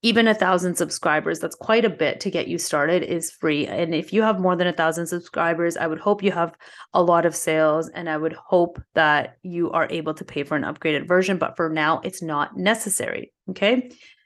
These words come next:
So now you've got somewhere to record on Zoom. You are hosting on Google Drive,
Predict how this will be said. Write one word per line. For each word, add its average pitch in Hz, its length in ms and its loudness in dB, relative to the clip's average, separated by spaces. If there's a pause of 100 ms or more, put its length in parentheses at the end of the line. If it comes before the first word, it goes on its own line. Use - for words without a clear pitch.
So 160 500 2 (840)
now 170 160 0
you've 165 220 -2
got 165 240 2
somewhere 160 240 -2
to 147 100 -4
record 190 640 2
on 226 180 0
Zoom. 180 500 -2 (320)
You 160 560 0
are 175 120 -4
hosting 214 500 0
on 190 260 0
Google 190 260 4
Drive, 160 560 0